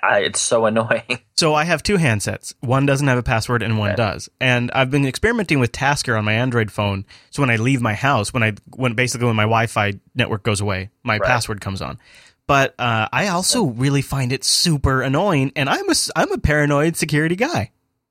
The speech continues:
Speaker 2: It's just like, I want in, I wanna get that thing. And
Speaker 1: Well,
Speaker 2: see
Speaker 1: so here's my thought process. With Prism at this point, I mean, it's already all leaked.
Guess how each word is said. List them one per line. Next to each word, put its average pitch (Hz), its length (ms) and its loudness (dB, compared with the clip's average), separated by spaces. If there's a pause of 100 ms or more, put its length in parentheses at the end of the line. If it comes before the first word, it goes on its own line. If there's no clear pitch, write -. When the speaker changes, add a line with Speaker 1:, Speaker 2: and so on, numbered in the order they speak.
(800)
Speaker 2:
It's 160 140 -2
just 196 140 -2
like, 131 120 -4
I 127 80 2
want 170 240 2
in, 254 240 2 (260)
I 123 60 -2
wanna 117 160 2
get 135 200 0
that 156 180 0
thing. 117 440 0 (240)
And - 100 -6
Speaker 1:
Well, 160 100 2
Speaker 2:
see - 40 -6
Speaker 1:
so 135 80 2
here's 127 220 0
my 104 200 2
thought 90 220 0
process. 92 400 -2
With - 180 -6
Prism 117 360 0
at - 120 -2
this - 160 -2
point, 95 380 0
I 92 100 -2
mean, 92 180 -4
it's 92 160 -4
already 95 200 2
all 90 220 2
leaked. - 360 -8